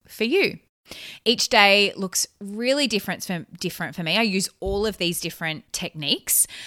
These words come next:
Um, at the moment, there's a particular one that I'm loving that I'll talk about. Um, but yeah, I guess that's just a really good reflection that you can mix things up. Like, this does not need to be something that you do exactly the same way every day.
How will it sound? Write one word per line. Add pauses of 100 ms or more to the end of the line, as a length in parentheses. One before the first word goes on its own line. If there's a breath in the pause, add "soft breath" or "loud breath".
(160 loud breath)
Um, (100)
at
the
moment,
there's
a
particular
one
that
I'm
loving
that
I'll
talk
about. (480 loud breath)
Um, (160)
but
yeah,
I
guess
that's
just
a
really
good
reflection
that
you
can
mix
things
up.
Like,
this
does
not
need
to
be
something
that
you
do
exactly
the
same
way
every
day.